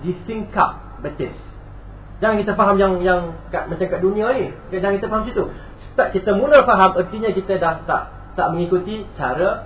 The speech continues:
para sahabat. Kerana kita dah menyamakan. Para sahabat mengatakan, "Walam yakul lahu kufuwan ahad." Tak ada satu pun yang sama dengan Allah Azza wa Jal. Dalam hadisnya,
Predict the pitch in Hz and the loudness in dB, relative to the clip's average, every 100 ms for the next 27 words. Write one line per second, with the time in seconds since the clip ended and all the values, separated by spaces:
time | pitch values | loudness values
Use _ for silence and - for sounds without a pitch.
0 | - - 139 143 180 214 226 - - - | -8 -4 -2 0 0 4 4 2 -4 -16
1 | - - 160 190 196 202 185 160 185 202 | -18 -10 0 0 2 0 2 4 6 6
2 | 208 226 214 196 - - - - - 165 | 4 4 2 2 2 0 -12 -16 -4 0
3 | 170 180 190 165 156 156 160 165 202 185 | 2 2 4 2 2 -2 -2 -2 -2 0
4 | 143 180 214 175 180 165 165 196 180 - | 2 2 2 0 -2 -2 0 0 -2 -2
5 | 156 147 143 123 - - - - 175 196 | -2 -2 -2 -4 -8 -10 -4 -2 0 -2
6 | - 226 202 170 196 247 226 156 170 - | -2 -2 0 2 2 4 2 2 0 0
7 | 139 165 175 131 131 175 196 208 175 - | -2 0 -2 -4 -4 -2 2 2 2 -2
8 | - - - - - - - - - - | -14 -20 -20 -18 -18 -18 -18 -16 -16 -16
9 | - - - - - - 170 196 190 208 | -16 -18 -18 -18 -10 2 4 4 2 2
10 | 262 202 190 240 | 2 6 6 4